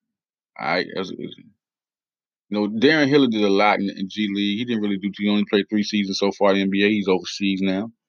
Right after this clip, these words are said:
You know, if you wanna talk about it, he did his three years average thirty, what, he, he aver-, he had a, he had a thirty-eight percent from the three-point line his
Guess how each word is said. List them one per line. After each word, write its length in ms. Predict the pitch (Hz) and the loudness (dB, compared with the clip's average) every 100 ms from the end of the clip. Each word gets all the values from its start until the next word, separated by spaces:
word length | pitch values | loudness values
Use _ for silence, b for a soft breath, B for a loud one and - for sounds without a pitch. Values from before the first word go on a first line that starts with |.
| _ _ _ _ _ _ _ _ _ _ _ _ _ _ _ _ _ _ _ _ _ | _ _ _ _ _ _ _ _ _ _ _ _ _ _ _ _ _ _ _ _ _
You 120 | 104 | 4
know, 140 | 107 101 | 6 6
if 120 | 98 | 6
you 100 | 110 | 6
wanna 220 | 110 101 | 6 4
talk 260 | - 104 98 | 2 0 2
about 260 | 98 104 | 2 2
it, 80 | 101 | 2
he 140 | 107 | 0
did 560 | 98 78 101 101 101 98 _ - | -2 -4 2 4 4 0 _ -10
his 160 | 98 - | -10 -4
three 180 | 107 104 | -2 2
years 300 | 101 104 95 | 4 2 2
average 300 | 104 101 98 - | 2 0 -2 0
thirty, 360 | 110 101 104 | 2 2 0
what, 220 | - 101 - | 0 0 -2
he, 160 | 101 98 | -6 -4
he 200 | 104 101 | 0 2
aver-, 180 | 98 | 2
he 100 | 101 | 2
had 80 | 107 | 0
a, 60 | 95 - | 0 -4
he 140 | 104 | -2
had 80 | 101 | -2
a 60 | 90 | 0
thirty-eight 420 | - 110 104 98 | 2 4 4 2
percent 320 | - - 104 | -2 -2 -2
from 120 | - | -2
the 60 | 95 | -2
three-point 380 | - 110 110 101 | 2 2 2 2
line 200 | 101 101 | 2 0
his 160 | 98 | -2